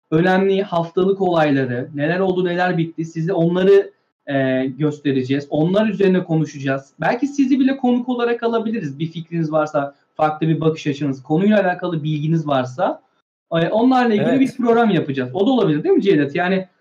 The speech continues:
Speaker 1: alırız.
Speaker 2: Ya bunu çok konuklu düşünmüyoruz ama hani haberin üzerine bu haberle ilgili biri varsa çok güzel alınabilir yani.
Speaker 1: Tabii o da
Speaker 2: Sen
Speaker 1: olur. Aynen, aynen. Ha, şimdi
Speaker 2: şey,
Speaker 1: bizim
Speaker 2: e,
Speaker 1: konularımız geldi.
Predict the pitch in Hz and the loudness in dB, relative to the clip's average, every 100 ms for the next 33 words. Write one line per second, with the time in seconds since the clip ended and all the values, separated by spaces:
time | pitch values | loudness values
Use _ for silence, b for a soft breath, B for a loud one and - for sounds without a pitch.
0 | _ _ - 277 254 208 247 196 254 277 | _ _ 2 4 6 6 4 2 -2 0
1 | 285 277 254 254 - 254 240 - 320 269 | -2 -2 2 2 2 0 -2 -2 0 2
2 | 202 175 262 311 185 135 160 185 180 170 | 2 0 0 0 0 -2 -2 -2 -2 2
3 | 208 254 240 196 220 220 208 208 202 220 | 4 4 2 2 2 2 2 0 0 2
4 | 233 220 208 202 196 208 208 254 294 - | 2 2 2 0 -2 0 0 0 -2 -4
5 | 233 254 254 - - 214 233 214 208 214 | -4 -4 -6 -8 -6 -2 2 2 2 2
6 | 202 214 180 - 254 202 214 233 226 147 | 2 2 2 2 2 2 2 2 0 0
7 | 143 185 156 131 190 147 208 208 247 262 | -2 -2 -2 -2 -2 -2 -2 0 2 4
8 | 240 247 175 175 175 247 214 226 226 160 | 2 0 0 2 4 2 2 2 2 2
9 | 123 - | -2 -8